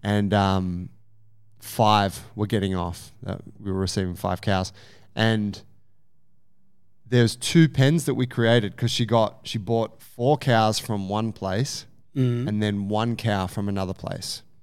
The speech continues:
Speaker 1: So the four cows know each other, right? Like, they've come from a herd. Whereas that one cow has been separated from its
Speaker 2: Loner.
Speaker 1: herd. Yeah, it's a loner. So you can't just put them all in the one pen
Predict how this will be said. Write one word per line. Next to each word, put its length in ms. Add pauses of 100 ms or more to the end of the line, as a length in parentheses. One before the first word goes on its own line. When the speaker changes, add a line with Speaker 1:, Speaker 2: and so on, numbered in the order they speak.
(480)
Speaker 1:
So 140
the 100
four 240
cows 480
know 260
each 160
other, 160
right? 260
Like, 140
they've 160
come 220
from 180
a 60
herd. 320 (640)
Whereas 300
that 200
one 260
cow 440 (260)
has 260
been 220
separated 460
from 260
its 120
Speaker 2:
Loner. 100
Speaker 1:
herd. 180
Yeah, 160
it's 120
a 40
loner. 360 (340)
So 140
you 80
can't 260
just 180
put 160
them 160
all 220
in 80
the 80
one 240
pen 400